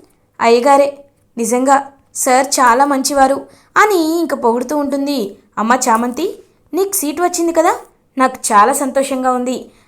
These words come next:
అని చెప్తూ ఉంటారు. అప్పుడే ఇంక ప్రేమ్, "బాబు,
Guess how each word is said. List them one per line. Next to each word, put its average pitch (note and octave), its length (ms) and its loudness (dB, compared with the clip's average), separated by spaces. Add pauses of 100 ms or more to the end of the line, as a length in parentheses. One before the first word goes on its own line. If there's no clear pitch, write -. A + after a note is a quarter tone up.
అని E4+ 500 0
చెప్తూ D4 280 -2
ఉంటారు. C#4 540 -2 (260)
అప్పుడే F4 340 2
ఇంక F4+ 160 0
ప్రేమ్, C#4 520 2 (200)
"బాబు, C4 480 2